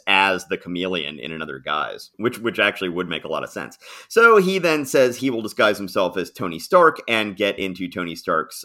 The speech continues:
uh, lab and steal any plans that are there.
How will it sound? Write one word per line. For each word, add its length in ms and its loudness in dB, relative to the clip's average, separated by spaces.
uh, 220 -6
lab 520 2
and 320 -4
steal 560 -8
any 200 -10
plans 440 -14
that 100 -14
are 80 -14
there. 160 -20